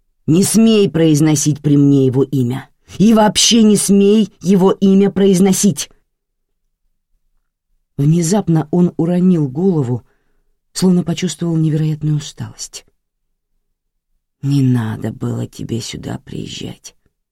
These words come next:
«Именно это ты хотел мне сказать прошлой ночью?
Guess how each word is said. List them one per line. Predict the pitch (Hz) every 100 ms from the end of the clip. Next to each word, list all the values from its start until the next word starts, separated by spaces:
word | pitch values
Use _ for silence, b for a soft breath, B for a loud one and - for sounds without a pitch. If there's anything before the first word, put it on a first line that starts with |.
| _ _ _ _ _ _ _ _ _ _ _ _ _ _ _ _ _ _ _ _ _ _ _ _
«Именно | - 170 165 165 165 160 - _ -
это | 240 247
ты | 190 151
хотел | 156 151 143
мне | 147 147
сказать | - 143 135 131
прошлой | - 147 127 -
ночью? | 170 185 127 - 131